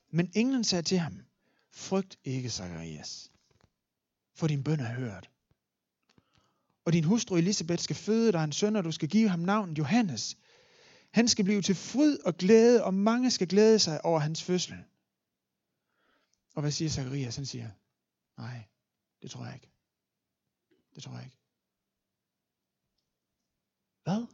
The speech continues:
Der står en engel? Og han var, han var en troende mand, ikke? Zacharias han siger, "Nej, det tror jeg ikke."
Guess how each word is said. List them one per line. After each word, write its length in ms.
Der 60
står 220
en 100
engel? 260
Og 80
han 100
var, 180
han 80
var 40
en 80
troende 280
mand, 160
ikke? 180
Zacharias 280
han 100
siger, 220
"Nej, 320
det 80
tror 120
jeg 80
ikke." 180